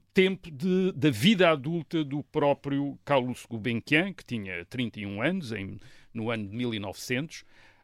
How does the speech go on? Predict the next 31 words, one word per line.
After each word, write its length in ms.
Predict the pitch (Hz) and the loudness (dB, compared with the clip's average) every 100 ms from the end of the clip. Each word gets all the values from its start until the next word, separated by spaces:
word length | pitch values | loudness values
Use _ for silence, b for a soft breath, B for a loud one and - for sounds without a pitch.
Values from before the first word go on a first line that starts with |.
| - | -8
Eh, 260 | 143 147 - | -6 -8 -10
são 380 | - - 170 160 | -6 0 2 2
os 160 | 101 | 6
anos, 520 | 175 170 139 - - - | 6 6 0 -8 -12 -14
estes 340 | 113 - 110 | -16 -14 -2
anos 320 | 147 139 110 | 0 0 -2
do 100 | 104 | -8
princípio 480 | 117 127 - 127 120 | -4 -4 -2 -4 -4
do 80 | 110 | -6
século 380 | - 123 - 117 | -2 -4 -2 -4
vinte, 400 | 107 120 101 - B B B B 107 | -2 0 -2 -8 B B B B -12
eh, 160 | 107 | -10
as 100 | 104 | -8
primeiras 400 | - 107 110 110 | -8 -4 -2 0
décadas 460 | 98 127 - 123 123 | 2 2 0 -2 0
em 80 | 139 | 0
que 100 | 147 | 0
ele 80 | |
faz 400 | 127 147 127 127 | -2 2 2 0
uma 200 | 131 123 | -2 -2
grande 420 | 120 113 107 254 214 | -4 -2 2 4 4
parte 280 | 208 170 | 2 2
das 100 | 151 | -2
suas 240 | - 147 120 | -2 0 0
aquisições. 920 | - 107 117 - 113 190 208 - - | -4 -6 -6 -4 -2 -2 -4 -8 -8
Eh, 880 | 120 117 117 113 110 107 107 98 95 | -6 -6 -6 -6 -6 -6 -8 -10 -10
Gulbenkian 420 | - 90 104 101 98 | -10 -8 -8 -6 -10
adquire 320 | - - 98 | -10 -10 -8
bastantes 460 | 92 - 95 - | -8 -8 -8 -8
telas, 880 | - 110 139 135 127 117 101 - - | -2 2 4 2 -2 -4 -6 -8 -10
eh, 200 | 107 98 | -10 -10